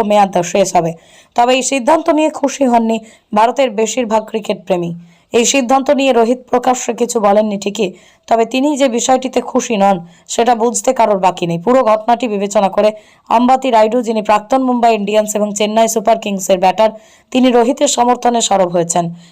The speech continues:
দুই মরশুম গুজরাট টাইটান্সে অধিনায়কত্ব করার পর হার্দিক মুম্বাইয়ে ফিরে এসেছেন, তবে রাইডুর মতো অন্য। নিউজ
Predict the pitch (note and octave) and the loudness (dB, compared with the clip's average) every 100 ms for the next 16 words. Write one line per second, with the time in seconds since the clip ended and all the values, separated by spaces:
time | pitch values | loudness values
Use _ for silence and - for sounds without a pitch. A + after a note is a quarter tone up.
0 | _ G3 A#3 A#3 A3 G#3+ - B3+ A3+ A3 | _ 0 0 2 2 0 -2 0 0 2
1 | A#3+ A#3+ G#3+ F#3+ G#3 G#3 A3+ G3 G3 G#3+ | 2 2 0 2 0 0 -2 0 0 0
2 | G#3 G#3+ G#3+ F#3+ F#3+ F3 F3 G3+ G3+ _ | 2 0 0 0 0 0 2 0 -2 _
3 | _ - G#3 G#3 B3+ A#3 A3+ A#3+ A#3+ A#3 | _ -2 -2 0 -4 0 2 2 2 -2
4 | A#3 G3+ F#3 - F3+ F3+ E3+ - _ - | -2 -2 0 -2 -2 -4 -4 -12 _ -2
5 | G#3+ G#3+ G#3 G#3+ B3+ B3 A#3 G#3+ F3+ F3 | 2 4 4 2 -2 -2 0 0 0 -4
6 | E3 - G#3+ A#3 | -8 -6 -2 0